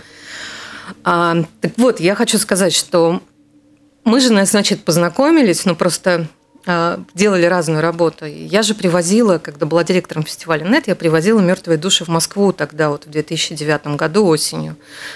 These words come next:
на фестиваль. Мгм. Но так как я была директором фестиваля и бегала по многим делам,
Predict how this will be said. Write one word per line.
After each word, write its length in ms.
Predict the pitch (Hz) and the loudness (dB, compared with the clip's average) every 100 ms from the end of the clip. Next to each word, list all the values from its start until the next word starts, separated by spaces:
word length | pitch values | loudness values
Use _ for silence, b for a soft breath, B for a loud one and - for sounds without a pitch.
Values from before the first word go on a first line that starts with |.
| B | B
на 80 | 165 | -4
фестиваль. 680 | 156 170 - 156 185 233 254 B B B B _ | -2 -4 -4 -2 0 2 -2 B B B B _
Мгм. 340 | 202 185 185 190 | -2 0 0 0
Но 200 | 185 180 | 2 2
так 200 | 180 214 | 0 -2
как 140 | 214 208 | -2 -2
я 60 | |
была 180 | 170 180 | 2 2
директором 420 | 170 180 - 165 | 2 -2 0 0
фестиваля 460 | 156 - 170 165 156 | 0 -2 0 0 0
и 40 | |
бегала 340 | 156 165 160 160 | 0 0 2 0
по 140 | 170 | 2
многим 400 | 175 285 285 254 | 2 2 4 2
делам, 420 | 190 180 156 185 | 2 2 2 0